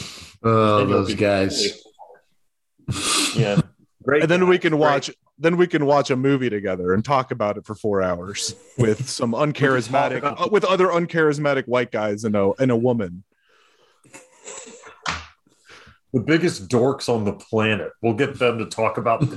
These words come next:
Speaker 2: town with us.
Speaker 1: <laughs>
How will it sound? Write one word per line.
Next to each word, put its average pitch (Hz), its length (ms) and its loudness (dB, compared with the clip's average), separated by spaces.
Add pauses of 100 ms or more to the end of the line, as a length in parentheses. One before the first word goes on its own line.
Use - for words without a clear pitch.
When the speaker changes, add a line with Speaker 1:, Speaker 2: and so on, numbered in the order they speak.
Speaker 2:
town 113 640 -4
with 82 160 -14
us. - 340 -18 (640)
Speaker 1:
<laughs> - 1500 -4